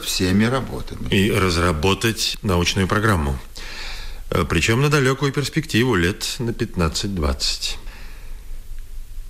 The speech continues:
Speaker 2: Как вы думаете, кто может её возглавить?
Speaker 1: Пожалуй, лучше академика Келдыша кандидатуры не найти.
Speaker 2: Хорошо. Хорошо, что наши точки зрения совпадают. Мы уже беседовали с Келдышем.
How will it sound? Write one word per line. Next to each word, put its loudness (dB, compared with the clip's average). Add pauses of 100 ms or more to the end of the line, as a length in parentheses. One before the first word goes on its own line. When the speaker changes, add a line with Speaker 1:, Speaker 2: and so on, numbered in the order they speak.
(120)
Speaker 2:
Как 4
вы 4
думаете, 2
кто 0
может 2
её 4
возглавить? -2 (1120)
Speaker 1:
Пожалуй, 2
лучше 2
академика 2
Келдыша 0 (340)
кандидатуры 2
не 2
найти. 0 (1200)
Speaker 2:
Хорошо. 0 (1300)
Хорошо, 2
что -2
наши 2
точки 2
зрения 4
совпадают. 0
Мы 4
уже 4
беседовали 2
с 0
Келдышем. 0